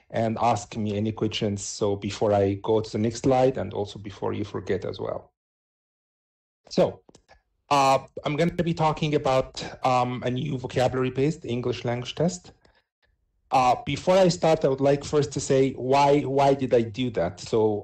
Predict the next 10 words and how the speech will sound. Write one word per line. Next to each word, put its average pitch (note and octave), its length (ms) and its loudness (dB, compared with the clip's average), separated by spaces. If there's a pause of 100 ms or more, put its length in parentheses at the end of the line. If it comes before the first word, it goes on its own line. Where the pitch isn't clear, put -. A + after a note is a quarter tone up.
the A2 100 0
motivation B2 680 0
behind A2+ 540 -2
this - 220 -6
study, A#2+ 460 -2 (320)
actually C#3+ 380 0
there C3+ 180 2
was B2+ 240 -2
a A#2+ 60 -2
call D3+ 480 -2